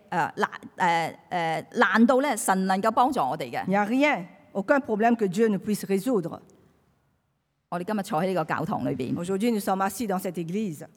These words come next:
Speaker 1: 大家知唔知道，當呢個嘅教堂嘅，呃，建成嘅時候，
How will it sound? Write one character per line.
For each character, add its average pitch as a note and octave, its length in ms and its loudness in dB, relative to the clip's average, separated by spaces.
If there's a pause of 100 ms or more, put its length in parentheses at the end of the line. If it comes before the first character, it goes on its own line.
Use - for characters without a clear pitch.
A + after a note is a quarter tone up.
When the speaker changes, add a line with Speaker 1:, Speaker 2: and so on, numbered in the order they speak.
(440)
Speaker 1:
大 F#3 120 0
家 A3 100 2
知 D#4+ 120 -2
唔 F3+ 80 0
知 A#3 140 -2
道， E3 280 2 (680)
當 B3 160 2
呢 B3 80 2
個 F#3+ 100 2
嘅 E3+ 180 -4
教 - 240 2
堂 D#3 300 2
嘅， D#3 260 0 (460)
呃， D#3+ 140 -2
建 F#3+ 200 0
成 E3+ 160 0
嘅 D#3+ 160 -2
時 - 120 -4
候， C#3 200 -4